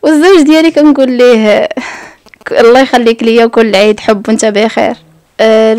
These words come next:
بالنسبه للمتتبعين ديالي كنقول لهم، آه، قناه هدايه بيوتي، آه، ان شاء الله غادا نولي نحط لكم وصفات اللي زوينين واللي مجربين، ماشي زعما غير ال-،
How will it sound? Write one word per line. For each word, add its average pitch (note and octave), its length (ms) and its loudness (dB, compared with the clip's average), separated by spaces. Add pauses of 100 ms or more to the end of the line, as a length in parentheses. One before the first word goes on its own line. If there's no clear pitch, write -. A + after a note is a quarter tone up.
(120)
بالنسبه A3+ 460 0
للمتتبعين A3+ 760 0
ديالي A3 280 2
كنقول A3+ 400 0
لهم، G#3+ 400 0 (140)
آه، G#3+ 280 2
قناه A#3 480 0
هدايه A3 420 2
بيوتي، G#3+ 520 -4 (340)
آه، A#3+ 180 0
ان B3 40 0
شاء - 220 0
الله C#4+ 240 2
غادا A#3+ 180 2
نولي A#3 220 0
نحط A#3 260 -8
لكم A#3+ 240 0
وصفات A#3 480 0
اللي A#3 160 2
زوينين B3 440 2
واللي A3+ 200 0
مجربين، A3+ 600 0
ماشي C#4 280 -2
زعما B3 260 0
غير A#3+ 160 0
ال-، A3 500 -6